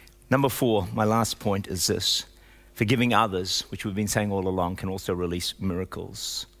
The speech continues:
And we all need miracles.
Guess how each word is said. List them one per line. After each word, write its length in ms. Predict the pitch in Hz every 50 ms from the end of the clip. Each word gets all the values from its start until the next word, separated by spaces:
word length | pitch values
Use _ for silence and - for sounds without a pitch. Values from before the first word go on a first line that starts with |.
| - - - - - - - - - - - - - _ _ _ - - - -
And 120 | - 135
we 80 | 139 156
all 120 | 160 165
need 220 | 165 143 123 107 107
miracles. 640 | 104 95 95 95 98 - - - - - - -